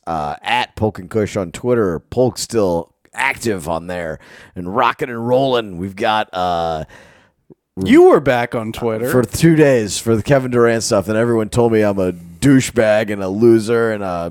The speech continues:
Speaker 1: trying to fucking kill everybody.
Speaker 2: Did you
Speaker 1: And
Speaker 2: tell them to
Speaker 1: so
Speaker 2: listen to the show?
Speaker 1: Yeah, so
Speaker 2: All right.
Speaker 1: I was like, "Yeah, Poke and Kush."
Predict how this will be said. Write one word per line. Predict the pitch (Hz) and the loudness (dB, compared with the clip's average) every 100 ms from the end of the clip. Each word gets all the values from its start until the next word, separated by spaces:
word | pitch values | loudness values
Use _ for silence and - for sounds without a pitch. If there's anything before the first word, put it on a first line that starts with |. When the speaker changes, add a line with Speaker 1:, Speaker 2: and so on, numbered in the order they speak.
| 85 | -6
Speaker 1:
trying | 127 113 101 | -2 -2 -4
to | 92 | -8
fucking | - 110 95 | -4 -4 -6
kill | 90 107 101 | -6 -2 -2
everybody. | 92 92 92 90 | -2 -2 -2 -2
Speaker 2:
Did | 90 | -4
you | 90 | -4
Speaker 1:
And | 85 | 0
Speaker 2:
tell | 120 | 0
them | 123 | 2
to | 120 | -2
Speaker 1:
so | |
Speaker 2:
listen | 123 131 | -4 -4
to | 120 | -6
the | 120 | -4
show? | 131 127 143 180 | -2 0 0 2
Speaker 1:
Yeah, | 240 58 58 | 2 0 -6
so | - 76 | -8 -8
Speaker 2:
All | |
right. | 65 | -8
Speaker 1:
I | 87 | -12
was | 80 90 | -10 -6
like, | 127 | -6
"Yeah, | 185 127 62 55 | -4 -4 -6 -8
Poke | 107 131 | -8 -8
and | 135 | -8
Kush." | 156 | -8